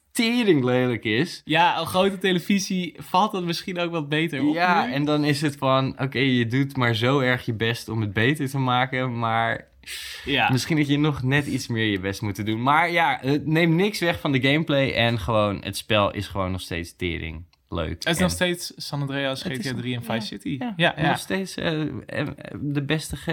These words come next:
Speaker 1: T A's die er bestaan ongeveer.
Speaker 2: Ja, kijk, maar dat gebeurt ook. Als zo'n spel uitkomt en het is kut, iedereen die een bug vindt, maakt er gelijk een filmpje van
Speaker 1: Ja.
Speaker 2: en knalt het online of, eh, post een foto op Instagram of op Twitter of zo. Dus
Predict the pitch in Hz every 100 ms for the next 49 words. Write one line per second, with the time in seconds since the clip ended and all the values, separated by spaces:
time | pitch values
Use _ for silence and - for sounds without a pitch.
0 | 147 151 139 139 139 135 123 139 254 262
1 | 233 180 156 143 113 104 104 - 120 131
2 | 147 170 208 - 170 160 190 143 123 139
3 | 156 180 175 - 180 - 156 165 156 160
4 | 139 139 139 127 - 156 151 - - -
5 | _ _ 190 185 156 156 147 143 147 -
6 | 165 160 127 139 143 - 139 131 127 123
7 | 131 120 123 127 131 117 117 117 117 104
8 | 90 92 127 113 113 117 120 151 151 147
9 | 147 110 120 - - - - 151 123 135
10 | 131 127 - 139 135 139 131 131 135 131
11 | - 131 123 123 120 - - 127 131 127
12 | - 127 139 135